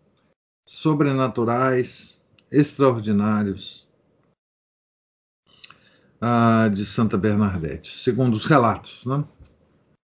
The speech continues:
Os carismas.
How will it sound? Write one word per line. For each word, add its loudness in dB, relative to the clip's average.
Os 0
carismas. 2